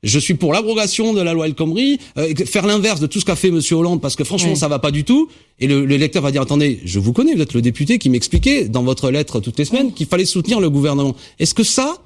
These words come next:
Speaker 1: dans un moment de grande turbulence, avec une extrême droite qui est là, une droite qui est là en grande difficulté, et cetera, est-ce que ça c'est crédible ? Et, et est-ce que, ce que je disais tout à l'heure, cette énergie populaire qui franchement a une grande distance avec les politiques,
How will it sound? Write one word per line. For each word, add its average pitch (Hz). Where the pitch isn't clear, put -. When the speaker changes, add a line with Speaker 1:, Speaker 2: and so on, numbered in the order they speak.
Speaker 1:
dans 151
un 208
moment 180
de 110
grande 156
turbulence, 139
avec 113
une 135
extrême 156
droite 151
qui -
est 131
là, 110
une 107
droite 143
qui 123
est 135
là 147
en 107
grande 120
difficulté, 107
et 98
cetera, 208
est-ce 127
que -
ça 226
c'est 160
crédible ? 135
Et, 151
et -
est-ce 208
que, 208
ce -
que -
je 107
disais 131
tout 156
à 226
l'heure, 240
cette -
énergie 185
populaire 156
qui 156
franchement 202
a 165
une 135
grande 165
distance 151
avec 110
les 120
politiques, 143